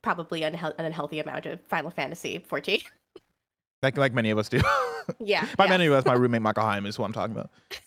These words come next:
Speaker 2: <laughs> But yeah, like, it's,
Speaker 1: No.
Speaker 2: it's, it's wild because we've been talking about, I mean, we've been talking a lot about layoffs recently, um, but obviously Bungie being one of the big ones. And with that, we've been talking a lot about PlayStation's live service and live service games in general.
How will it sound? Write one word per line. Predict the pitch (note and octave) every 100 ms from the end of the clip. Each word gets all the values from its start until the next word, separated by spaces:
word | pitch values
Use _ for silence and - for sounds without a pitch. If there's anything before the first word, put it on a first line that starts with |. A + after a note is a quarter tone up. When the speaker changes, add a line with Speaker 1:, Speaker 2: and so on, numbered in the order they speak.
| _ _ -
Speaker 2:
<laughs> | G#4 - A4+ - - E4+ E4 _ _ _ _ _ _ _
But | A3
yeah, | A#3
like, | F#3+ F#3 D3+
it's, | G3 C#4+
Speaker 1:
No. | D4 - -
Speaker 2:
it's, | G3+ -
it's | F#3+ F#3
wild | F#3 A3+
because | A3+ G3+ D#3
we've | E3+ F3
been | G#3
talking | D#3+ C#3 D3 D#3+
about, | C#3 C3 C3 - _ _
I | -
mean, | D#3+
we've | D#3+
been | E3
talking | D3
a | C3+
lot | C3+
about | C#3 B2
layoffs | A#2 G#2+ G#2
recently, | G2+ G2+ G#2+ G2 G#2 - - -
um, | D3+ D3 C3 A#2+ A#2
but | - D#3
obviously | B2 D#3+ D#3 E3+
Bungie | C3 D3 C#3+ C3
being | C3 B2+
one | A#2+
of |
the | A#2
big | A2+ B2+
ones. | A#2+ G#2+ A2 A2 -
And | C#3 B2+ B2
with | C#3 D#3+
that, | A#2+ A2 G#2
we've | B2+
been | A#2+
talking | B2+ B2
a |
lot | B2 A#2+
about | A#2 -
PlayStation's | D#3 D3 D3 D3
live | C#3 C#3
service | - C#3 C#3+ C#3+
and | A#2
live | A2+ A#2+
service | C3 A#2+
games | B2 A#2+
in | A#2+
general. | B2+ B2 A#2 A2+